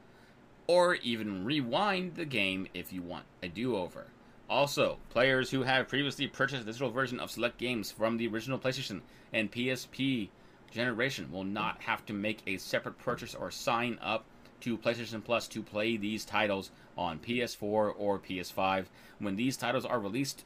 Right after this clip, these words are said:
for P S four and P S five, players can head to the PlayStation Store and download a version for the consoles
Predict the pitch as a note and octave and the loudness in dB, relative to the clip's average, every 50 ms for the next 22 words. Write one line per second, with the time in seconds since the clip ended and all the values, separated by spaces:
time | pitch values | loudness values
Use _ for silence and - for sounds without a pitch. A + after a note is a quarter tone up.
0 | - - - - - G#2+ F#2+ F2 - - C#3 B2 G2 - - - D#3 E3+ F3 F3 | -20 -20 -12 -6 -4 -2 -2 -2 -2 -2 0 0 0 -2 -2 -2 0 4 4 4
1 | F3+ D#3+ C3 - B2+ A2 F#2 - - C#3 C3+ C3+ C3 C3 C3 - - - - - | 4 2 0 -2 -2 -2 -2 0 2 4 6 8 6 6 4 0 -8 -20 -20 -12
2 | - - F3+ F3+ F#3 E3+ E3 F3 D#3 C#3+ D#3 C#3+ A#2 - D3 C#3 C3+ - A#2 F#2+ | -2 4 6 6 6 6 2 -2 -2 0 -2 -2 -2 -2 -4 -4 -4 -4 -6 -2
3 | - C3 A#2+ B2 B2 G2+ F#2+ F#2+ F2+ E2 G#2+ A2+ A2 G#2+ G#2 G2+ F2+ F#2+ G2+ G2+ | -2 0 2 2 2 0 0 -2 -2 0 2 2 2 0 0 -2 -2 -2 -4 -2
4 | F#2+ G2+ G2 G2 G2 - - - - - - - - - - - - - - - | -2 -4 -4 -4 -4 -6 -10 -18 -20 -20 -20 -20 -20 -20 -20 -20 -20 -10 -4 0
5 | G#3 A3 G3+ F3+ - - D#3 C3 B2 B2 - - B2 A#2+ A#2+ A#2 - | 0 0 0 0 -2 -2 0 0 0 0 0 0 0 0 0 -2 -6